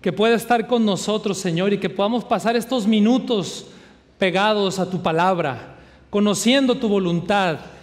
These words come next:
y deseando, Señor, que se pueda ejercer en nuestras vidas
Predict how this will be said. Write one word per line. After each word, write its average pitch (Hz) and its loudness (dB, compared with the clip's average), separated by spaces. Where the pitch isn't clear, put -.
y 190 -4
deseando, 233 2
Señor, 226 0
que 185 -2
se - -4
pueda 240 2
ejercer 220 0
en 240 2
nuestras 202 0
vidas 185 0